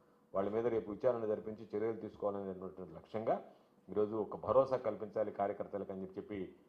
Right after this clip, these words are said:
ఈ కార్యక్రమాన్ని శ్రీకారం చుట్టాం. ఇది ఖచ్చితంగా ప్రజలందరూ కూడా ఈ డిజిటల్ బుక్ ద్వారా జరిగినటువంటి అన్యాయాల్ని ఎప్పటికప్పుడు నమోదు చేయండి.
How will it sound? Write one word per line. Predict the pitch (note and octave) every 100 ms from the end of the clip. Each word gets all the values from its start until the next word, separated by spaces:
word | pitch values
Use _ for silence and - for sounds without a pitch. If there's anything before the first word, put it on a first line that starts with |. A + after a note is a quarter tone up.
| _ -
ఈ |
కార్యక్రమాన్ని | G2+ F#2+ G2+ G2+ F#2
శ్రీకారం | F2 G2 G2+ F#2+ F#2
చుట్టాం. | F#2 E3+ F#3 - _ _ -
ఇది | A2 A2 - -
ఖచ్చితంగా | G#2 - C#3 C3 B2 D#3 - - - - _ _ _ - -
ప్రజలందరూ | G#2 A#2+ A2+ A#2+ B2+
కూడా | B2+ A#2+ G2 - - - F#2+
ఈ |
డిజిటల్ | F#2 G2 A#2+ C#3+ C#3
బుక్ | A#2 A#2
ద్వారా | G#2+ G#2+ A2 G2+ - - -
జరిగినటువంటి | G2+ A2+ B2 B2 A2 G2
అన్యాయాల్ని | F#2+ A2 A2+ A2 G#2+ G#2+ F#2+ - - -
ఎప్పటికప్పుడు | F#2+ - G#2 G2 F#2+
నమోదు | F2 E2+ A2+
చేయండి. | A#2 B2 A#2 A#2+ F#3